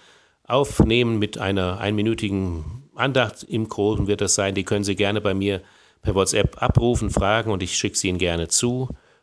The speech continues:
Und wie gesagt, auch diese Andacht, wenn Sie möchten, gerne weiterleiten. Und wir werden auch an einer Videoandacht arbeiten und das auch machen. Aber zu jedem Sonntag wird es eine, mindestens eine Audioandacht geben zum Hören. Und lassen Sie uns füreinander da sein.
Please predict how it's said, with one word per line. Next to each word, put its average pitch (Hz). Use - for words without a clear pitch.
Und 98
wie 107
gesagt, 98
auch 98
diese 98
Andacht, 120
wenn 101
Sie 95
möchten, 92
gerne 85
weiterleiten. 95
Und 98
wir 92
werden 98
auch 92
an 90
einer 87
Videoandacht 107
arbeiten 92
und -
das 87
auch 107
machen. 101
Aber 92
zu -
jedem 107
Sonntag 120
wird 104
es 98
eine, 87
mindestens 123
eine 87
Audioandacht 98
geben 120
zum 87
Hören. 110
Und 110
lassen 127
Sie 123
uns 113
füreinander 107
da 110
sein. 110